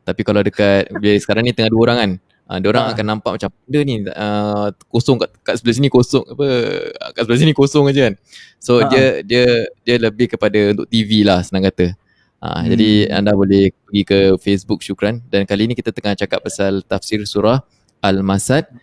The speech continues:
Speaker 1: dan
Speaker 2: Al-Masad.
Speaker 1: juga soal jawab fake yang biasa kita buat pada hari Isnin. Okey,
Speaker 2: Ya.
Speaker 1: terima kasih banyak.
Speaker 2: InsyaAllah.
Speaker 1: Itu saja, Ustaz, ya.
Speaker 2: <laughs> Okey, so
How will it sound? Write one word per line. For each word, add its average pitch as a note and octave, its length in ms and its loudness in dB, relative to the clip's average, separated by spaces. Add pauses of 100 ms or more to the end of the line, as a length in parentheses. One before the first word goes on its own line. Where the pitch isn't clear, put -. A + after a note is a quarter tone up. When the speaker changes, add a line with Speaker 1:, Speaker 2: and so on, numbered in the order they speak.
(260)
Speaker 1:
dan G#2+ 160 0
Speaker 2:
Al-Masad. G#2 80 -2
Speaker 1:
juga G#2 240 2
soal G2 400 0
jawab G2+ 400 0 (160)
fake - 480 -8 (240)
yang F#2+ 160 0 (160)
biasa G2+ 160 2
kita F#2+ 240 -2
buat G2+ 80 2
pada F#2+ 240 2
hari F#2 120 2
Isnin. F2+ 320 -4 (380)
Okey, G#2+ 220 -4
Speaker 2:
Ya. - 160 -6
Speaker 1:
terima - 100 -4
kasih F2+ 180 -6
banyak. F2+ 300 -4
Speaker 2:
InsyaAllah. - 260 -20
Speaker 1:
Itu A#2+ 80 0
saja, G#2+ 220 2
Ustaz, F2 180 -6
ya. E2 120 4
Speaker 2:
<laughs> - 1800 -2
Okey, D#3+ 320 4 (240)
so F3 140 4